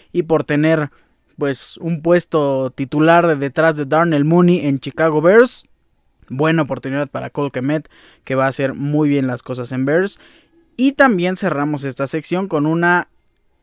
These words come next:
noticia bastante agradable. La selección femenil de flag football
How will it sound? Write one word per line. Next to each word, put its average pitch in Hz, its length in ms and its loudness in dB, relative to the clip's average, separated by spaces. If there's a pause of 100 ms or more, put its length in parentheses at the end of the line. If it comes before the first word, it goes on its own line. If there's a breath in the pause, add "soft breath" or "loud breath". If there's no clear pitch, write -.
(260)
noticia 180 400 0
bastante 202 400 0
agradable. 170 640 0 (400 soft breath)
La 170 200 2
selección 247 760 0
femenil 165 760 0
de 139 260 -4
flag 180 340 -4
football 185 540 2